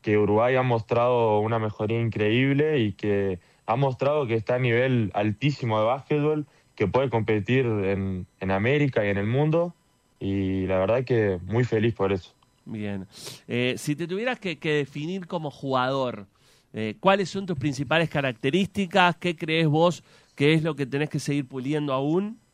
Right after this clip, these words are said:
Speaker 1: Eh, yo soy un base que le gusta mucho compartir la pelota, le gusta mucho dar asistencias, eh, abrir el juego para el resto. Y bueno, algo que he, que he entrenado y mejorado acá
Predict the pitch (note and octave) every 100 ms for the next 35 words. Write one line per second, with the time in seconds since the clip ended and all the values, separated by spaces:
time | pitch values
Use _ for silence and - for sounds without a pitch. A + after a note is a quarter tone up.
0 | _ _ _ _ _ _ _ _ _ _
1 | _ _ - B2+ B2+ B2 A#2+ D3+ C#3 D#3
2 | D3+ C#3+ C3 B2 C#3+ D#3 E3 D3+ - A2+
3 | G#2+ G2+ G2+ C3 B2+ A#2+ B2+ B2 A#2+ A2+
4 | G2+ F#2+ F2 G#2 G#2+ G#2+ B2+ B2 G2+ A2+
5 | C#3+ B2+ A#2 A#2+ B2 A#2 A2 A#2+ A#2+ A2+
6 | A2+ G#2 - C3 C#3 C3+ B2+ B2 A2+ G2
7 | G2 G2+ G2 F#2 F2+ - _ _ - G2
8 | A2+ C3 B2 - C3 A#2+ A2 G#2 G#2+ C3
9 | D3 - E3 C#4 _ _ _ _ _ _
10 | G#2+ G#2+ G#2+ A2 A2+ A2 C#3 B2+ A2 G#2
11 | A2 C3 C3+ A#2 A2+ A#2+ B2 A#2+ A2+ G#2
12 | G2 A#2 A#2+ A#2 A2 A2 A2 A#2 C#3 C3+
13 | A#2+ A2 - A2+ B2+ B2+ A#2 B2+ C3+ D3
14 | D3+